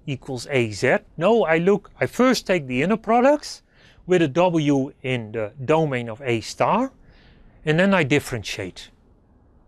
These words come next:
And now the nice thing is that if Z Z, Z of T is just the semigroup at time T evaluated at a Z zero, and Z zero is just an element of,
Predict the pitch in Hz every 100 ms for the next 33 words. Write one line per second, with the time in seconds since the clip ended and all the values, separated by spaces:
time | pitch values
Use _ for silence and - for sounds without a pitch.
0 | _ _ _ _ _ - 147 135 113 165
1 | 277 294 - 175 127 135 240 - - -
2 | _ _ _ _ _ _ 147 156 131 117
3 | 185 226 - - 147 - - - - 143
4 | 113 226 196 - - 147 104 - 139 113
5 | 180 208 - - - - - - - -
6 | 240 220 151 131 123 - _ _ _ -
7 | 143 - 170 151 131 - 180 139 160 139
8 | 143 240 247 190 143 123 127 120 117 110
9 | 123 113 - 113 175 220 170 117 131 117
10 | 117 165 151 123 117 107 226 247 - 160
11 | 143 135 123 120 113